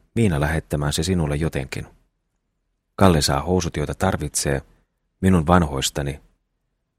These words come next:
joko niistä ruudukkaista, villaisista tai hamppukankaisista, jotka riippuvat kaapissa. Syksyksi hän voi saada myös lyhyen takin,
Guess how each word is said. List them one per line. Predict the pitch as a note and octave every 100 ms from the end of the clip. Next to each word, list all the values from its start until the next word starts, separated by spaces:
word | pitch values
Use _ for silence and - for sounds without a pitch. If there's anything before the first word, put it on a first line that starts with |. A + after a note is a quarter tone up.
| _
joko | F2 F2+
niistä | E2 E2 - E2
ruudukkaista, | F#2+ E2+ - - D2 - C#2+ C#2+ -
villaisista | F#2 D#2 C#2+ - - E2
tai | D#2+ D2+ D2+ - _ _ _ _
hamppukankaisista, | - G#2 E2+ D2 C#2+ C2+ C#2 C#2 D2 -
jotka | D2 -
riippuvat | D#2 D#2 - D#2 -
kaapissa. | D2+ C#2 - - - - _ _ _ _ _ _ _ _ _ _ _ _
Syksyksi | - C#3 - - G2
hän | F2+
voi | F2 F2
saada | G2 F2
myös | E2+ F#2+ F2+
lyhyen | G#2+ F2+ C#2
takin, | D2+ D2+ D2 C2+